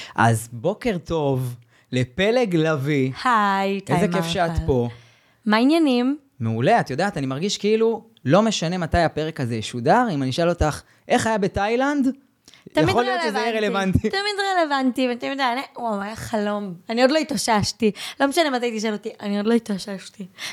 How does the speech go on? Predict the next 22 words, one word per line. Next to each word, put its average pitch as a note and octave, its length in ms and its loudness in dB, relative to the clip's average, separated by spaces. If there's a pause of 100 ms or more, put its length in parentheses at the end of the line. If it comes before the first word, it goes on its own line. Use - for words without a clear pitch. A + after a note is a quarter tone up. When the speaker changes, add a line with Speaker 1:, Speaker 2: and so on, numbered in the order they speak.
Speaker 2:
כבר A3+ 80 0
הייתי A#3+ 260 2
בפ-, G3+ 340 2
הייתי G#3+ 220 -2
פעמיים G3+ 340 0
בתאילנד, C4+ 480 0
עדיין G3+ 320 -2
לא G3+ 60 -4
התאוששתי F#3 420 -8
מהפעם F3+ 360 -6
הראשונה. F3 380 -6 (240)
Speaker 1:
אז G#2 160 2
את G#2 140 -2
כבר A2 180 0
חושבת A2+ 280 -6
על G#2+ 80 -4
הפעם A2+ 260 -2
השלישית? D3+ 420 -2
Speaker 2:
בוודאי, D4 400 0 (280)
<laughs> - 220 -12
זו A#3 140 -4
שאלה. G3 380 2